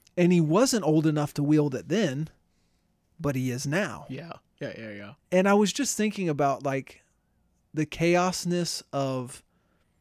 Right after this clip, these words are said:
Speaker 1: knowing that the king is after you. Like, what do you, what do you do about that? I mean, you put yourself in ancient times when the king's after you and he wants you dead.
Speaker 2: Yeah, right.
Speaker 1: Most of the
Speaker 2: Right.
Speaker 1: time, you don't make it. And so I'm sure he's stressed.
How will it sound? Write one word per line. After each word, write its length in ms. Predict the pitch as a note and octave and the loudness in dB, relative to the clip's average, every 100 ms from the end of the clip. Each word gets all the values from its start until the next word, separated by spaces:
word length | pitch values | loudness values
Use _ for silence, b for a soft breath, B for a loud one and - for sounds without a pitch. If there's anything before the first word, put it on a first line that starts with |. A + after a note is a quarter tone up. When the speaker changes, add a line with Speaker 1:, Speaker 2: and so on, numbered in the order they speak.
| _ _ _ _ - | _ _ _ _ -10
Speaker 1:
knowing 560 | D3 D#3+ E3 E3+ F3 D3+ | -2 2 4 4 2 0
that 200 | C#3 B2 _ _ _ _ _ _ _ _ _ | -2 -6 _ _ _ _ _ _ _ _ _
the 80 | - | -10
king 320 | - F3 F3+ | -6 0 2
is 100 | D#3+ | 2
after 320 | D3 D#3 - F#3+ | 0 -4 -6 -4
you. 200 | G#3 A3 | -2 -2
Like, 200 | A3 A3 | -2 -2
what 60 | D#4+ | 0
do 60 | |
you, 120 | D4 G#3+ | 0 0
what 160 | A3+ | 2
do 60 | D4+ | 4
you 100 | C4+ | 4
do 200 | F#3+ D#4 | 4 4
about 220 | A#3 D3+ | 2 -2
that? 100 | D#3 | -2
I 40 | E3+ | -4
mean, 240 | F#3+ F3+ | -2 -4
you 240 | F3+ G3+ C4 | 0 2 2
put 140 | D4 | 0
yourself 380 | G3+ - A3 - | -4 -2 -2 0
in 80 | F3 | 0
ancient 340 | G#3 E3 B2 | 0 -2 -8
times 300 | F3 G#3+ D#3 | -6 -4 -4
when 80 | C#3 | -4
the 80 | D3+ | -6
king's 320 | - D4 D#3+ | -4 -4 -2
after 320 | C#3 F#3 D#3 | -4 -6 -4
you 120 | C#3+ | -4
and 120 | C3 | -2
he 80 | D3 | -2
wants 260 | E3+ F#3 - | -2 -2 -2
you 80 | D3+ | -4
dead. 400 | C3+ C#3+ G3+ G3 - | -2 -2 -2 -4 -10
Speaker 2:
Yeah, 220 | A#2 G2 | -10 -10
right. 320 | G2 G2 F#2 - | -12 -14 -14 0
Speaker 1:
Most 240 | E3 A#3+ | 2 4
of 80 | A#3+ | 2
the 80 | G3 | 2
Speaker 2:
Right. 80 | F#3 | 2
Speaker 1:
time, 140 | D#3+ | 2
you 160 | D3+ G#3+ | 4 4
don't 180 | G#3 | 4
make 240 | D3+ E3 - | 4 2 2
it. 160 | A2 _ - _ _ _ _ _ _ _ _ _ _ - | -10 _ -20 _ _ _ _ _ _ _ _ _ _ -4
And 160 | E3+ | -2
so 340 | - F3 E3 - | 2 4 4 2
I'm 180 | F3+ G#3+ | -2 -2
sure 340 | - F#3 G3 | 0 2 4
he's 200 | D#3 D#3 | 4 2
stressed. 500 | - D3 D3+ D3+ - | -2 0 2 0 -4